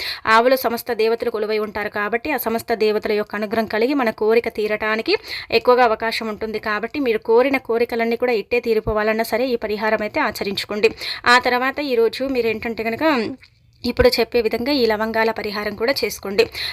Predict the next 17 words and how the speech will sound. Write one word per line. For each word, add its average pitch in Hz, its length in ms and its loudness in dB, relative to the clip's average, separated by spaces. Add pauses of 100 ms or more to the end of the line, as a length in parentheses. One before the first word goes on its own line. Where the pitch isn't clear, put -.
అంటే 240 180 2
ఇంకా 285 200 4
ఆవుకు 233 300 4
అది 233 100 0
పెట్టేస్తే 226 420 -6
సరిపోతుంది, 220 520 -6
కోరికలు 226 400 0
తీరుతాయి. 220 380 -2
అలానే 226 300 4
కాకుండా 233 440 -4
లవంగాలతో 233 600 2
ఈ 220 60 4
పరిహారం 220 420 -2
చేసుకుంటే 220 520 -4
మనకు 233 260 0
మేలు 226 280 4
జరుగుతుందండి. 214 720 0